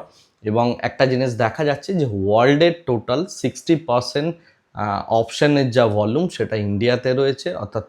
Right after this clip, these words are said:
পুরো পৃথিবীর যে অপশন মার্কেটের ভলিউম, সেটা যদি হান্ড্রেড পার্সেন্ট ধরা হয়, তার সিক্সটি পার্সেন্ট স্টক অপশনের ভলিউম কিন্তু ইন্ডিয়াতে রয়েছে। সুতরাং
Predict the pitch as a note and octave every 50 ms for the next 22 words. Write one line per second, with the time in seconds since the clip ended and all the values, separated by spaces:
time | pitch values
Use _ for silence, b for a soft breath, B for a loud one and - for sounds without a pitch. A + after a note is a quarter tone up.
0 | _ _ B2 B2+ C3+ C#3+ C#3 - - B2 G#2+ - B2+ A#2+ C3 B2+ A#2 - - _
1 | _ _ - G#3 D#3 B2 B2 A#2 A#2 - - - _ - A2 - - - C#3+ C#3
2 | C3 B2 A#2+ A#2+ - A#2+ A#2 B2 A#2 G#2 G2 G2 A2 A#2 B2 - - A2 G#2 A2
3 | A2+ A2+ A2+ G2+ G2+ G2+ A2 A2+ - - A#2+ A#2 - - A#2 A#2 G#2+ G2 F#2+ G2
4 | G2 G2+ B2 D#3+ - b b b b b b b b _ A#2 A2+ - - E3 -
5 | - - C#3+ C3 - A#2+ A#2+ A#2+ - C#3+ C#3+ D#3 D3 - - A#2+ A2 A2 - A2
6 | A2+ - - - A#2 A#2 A#2+ A#2 A2+ G#2+ G#2 G2+ G#2+ A2+ A#2 B2 A#2+ - A2 A2+
7 | C3 D3+ C3+ A2 G2+ G2 G2 G2+ G#2 G2 - F#2+ F#2+ G2 F#2+ G2 F#2 F2+ - F#2+
8 | G2 - B B B B B B B B - - C3+ B2 C#3+ D3+ D3+ D#3 D#3+ D#3